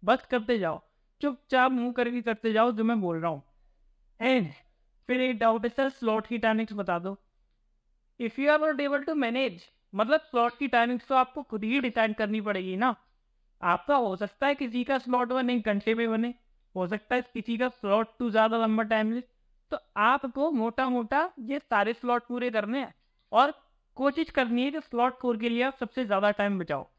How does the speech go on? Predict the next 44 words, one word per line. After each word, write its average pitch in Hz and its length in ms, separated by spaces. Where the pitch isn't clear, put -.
जल्दी, 214 280
जल्दी, 240 260
जल्दी, 233 240
जल्दी 233 220
ख़त्म 220 260
करके 220 220
इसके 240 320
लिए 254 100
सबसे 240 280
ज़्यादा 208 260
टाइम 202 240
बचाओ। 156 240
ऐसा 208 240
नहीं 247 200
कि 240 120
मेरा 226 220
ये 220 220
जल्दी 220 300
ख़त्म 214 260
हो 202 160
गया, 202 240
अब 190 160
तो 202 80
टाइम 190 380
है, 190 80
उसको 185 340
मैं 190 300
टाइम 190 220
पास 190 260
करके 196 360
फिर 233 120
स्लॉट 226 340
फ़ोर 233 220
में 226 140
आ 208 100
जाऊँ। 233 260
No, 208 260
you 185 80
don't 226 160
need 240 120
to 220 120
do 233 100
like 233 180
that। 226 240